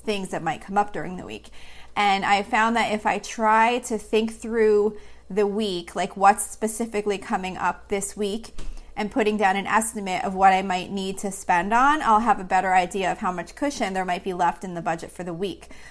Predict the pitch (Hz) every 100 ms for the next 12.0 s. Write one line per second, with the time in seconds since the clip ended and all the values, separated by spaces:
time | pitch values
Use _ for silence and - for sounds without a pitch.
0 | - - 214 202 202 226 208 208 247 233
1 | 170 180 196 196 202 196 190 202 196 190
2 | 190 - 202 202 196 185 185 - 175 180
3 | 180 175 185 175 170 202 170 170 - 180
4 | 185 175 165 165 - 175 190 160 - -
5 | 302 226 214 - - - 180 170 147 120
6 | 160 170 202 - - - - - 208 196
7 | 185 - - 202 202 190 - - - 294
8 | 277 226 226 214 196 196 - - 226 -
9 | 202 180 185 185 165 - 214 190 185 190
10 | 196 202 226 208 - 202 185 170 170 165
11 | - 196 - 214 226 220 208 208 165